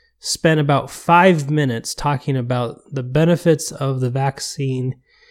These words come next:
and they gave us information of when there, uh,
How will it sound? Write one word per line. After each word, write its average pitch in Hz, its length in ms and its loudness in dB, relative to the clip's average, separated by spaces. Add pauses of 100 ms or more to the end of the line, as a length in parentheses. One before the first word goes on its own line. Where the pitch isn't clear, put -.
(300)
and 117 580 -2 (380)
they 127 100 0
gave 143 180 4
us 139 140 2
information 147 600 4
of 131 160 4
when 143 220 6
there, 135 180 0 (300)
uh, 139 100 -4